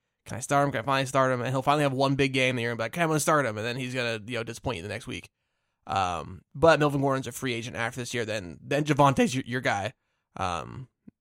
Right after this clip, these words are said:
but right, so far, I just haven't seen enough give to Javonte to, you know, put him into my lineup yet.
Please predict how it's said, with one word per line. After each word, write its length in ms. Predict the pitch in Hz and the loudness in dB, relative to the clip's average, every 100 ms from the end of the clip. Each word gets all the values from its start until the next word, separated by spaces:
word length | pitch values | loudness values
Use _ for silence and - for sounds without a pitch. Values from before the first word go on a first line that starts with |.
| - | -2
but 180 | 131 120 | -2 2
right, 260 | 135 120 | 0 0
so 140 | 139 170 | 2 4
far, 240 | 180 170 | 6 6
I 80 | 165 | 6
just 260 | 139 - - | 2 -8 -12
haven't 400 | 131 131 143 135 | -6 -2 -2 -2
seen 320 | - 143 143 | -2 2 2
enough 600 | 127 123 117 131 - - _ _ - 110 | 0 -2 -4 -4 -10 -20 _ _ -20 -6
give 400 | 139 139 113 104 | 0 2 0 -4
to 100 | 117 | -10
Javonte 500 | 117 113 120 113 98 | -6 -4 -4 -4 -4
to, 280 | 95 87 53 _ | -4 -4 -8 _
you 140 | - 82 | -10 -8
know, 220 | 80 82 - _ _ - | -8 -10 -18 _ _ 2
put 120 | 139 | 2
him 80 | 127 | 2
into 80 | |
my 80 | 107 | -4
lineup 280 | 90 117 90 | -2 -4 -4
yet. 200 | 80 65 | -6 -8